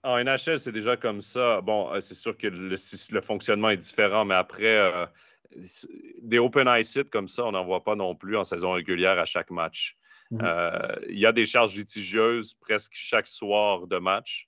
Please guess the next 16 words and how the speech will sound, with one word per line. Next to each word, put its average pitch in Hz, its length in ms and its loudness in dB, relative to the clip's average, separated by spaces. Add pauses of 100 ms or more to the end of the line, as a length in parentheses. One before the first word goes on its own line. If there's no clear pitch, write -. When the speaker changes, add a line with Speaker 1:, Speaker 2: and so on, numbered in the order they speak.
(140)
Speaker 1:
On 90 100 -16
s'entend, 98 520 -4
hein, 92 240 -2
on 87 120 -6
fait 104 120 0
les 95 120 -4
studios, 101 540 -2 (300)
on 107 100 2
a 107 80 4
toujours 113 360 2
une 101 100 2
charge 107 300 4
un 98 140 2
peu 104 80 -2
Speaker 2:
<laughs> 98 120 0
Speaker 1:
limite. 101 340 -4